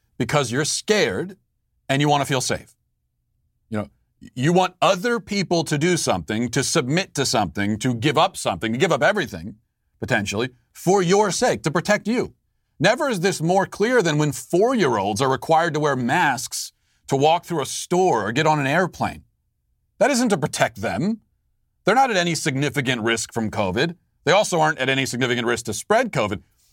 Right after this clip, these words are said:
Yet we want them muzzled, we the adults, so that we feel safer around them.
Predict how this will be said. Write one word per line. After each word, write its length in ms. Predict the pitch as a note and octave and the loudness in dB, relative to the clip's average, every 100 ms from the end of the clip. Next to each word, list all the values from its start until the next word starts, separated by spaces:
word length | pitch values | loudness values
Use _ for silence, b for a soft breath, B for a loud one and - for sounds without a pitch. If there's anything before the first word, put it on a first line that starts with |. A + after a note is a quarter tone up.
| - | -2
Yet 140 | E3 | 0
we 100 | G3 | 2
want 260 | F3 G#3+ A#3 | 2 2 0
them 240 | F#3 C3+ | -4 0
muzzled, 500 | E3 B3 B2+ G2+ B2 - _ _ - | 0 0 -2 -6 -8 -14 _ _ -4
we 180 | C3 F3+ | 0 2
the 120 | B2+ | 2
adults, 420 | C3+ D#3 B2 - _ | 2 2 0 -8 _
so 100 | - | 0
that 220 | F3+ F3+ | 0 0
we 280 | C#3 A3 C#4 | 0 0 0
feel 280 | G#3+ F3 D#3+ | 0 0 0
safer 460 | - D3+ C3+ D#3+ - | 0 0 2 0 2
around 600 | F#3 F3 F#3+ G#3 G3 F3+ | 2 2 2 0 0 -2
them. 440 | D#3 A#3 A#3+ D2 | 2 2 0 -4